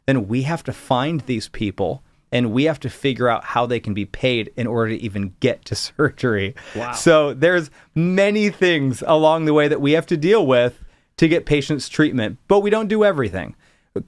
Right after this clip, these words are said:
Speaker 1: We, we'll ne-, we'll never do chiropractic treatment because chiropractors, we have a lot of great partners out there, you know, in every city that are treating these patients. Same thing with physical therapy. We have some good physical therapy partners. Vestibular rehab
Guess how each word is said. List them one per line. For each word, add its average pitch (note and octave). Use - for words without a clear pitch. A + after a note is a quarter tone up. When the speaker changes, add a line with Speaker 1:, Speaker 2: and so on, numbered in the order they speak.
Speaker 1:
We, D3
we'll D#3
ne-, C#3
we'll C#3
never A#2+
do C3
chiropractic A#2
treatment A2
because A#2
chiropractors, B2
we A#2+
have A#2
a B2
lot A2
of G#2+
great A2
partners G2+
out A#2+
there, G#2+
you A2
know, G#2
in A2+
every A2+
city G#2+
that A#2
are A2
treating G#2+
these G2+
patients. F2+
Same C#3
thing C#3
with A2
physical G#2+
therapy. -
We C3
have B2
some A#2
good A#2
physical A2+
therapy G#2+
partners. -
Vestibular A2+
rehab G#2+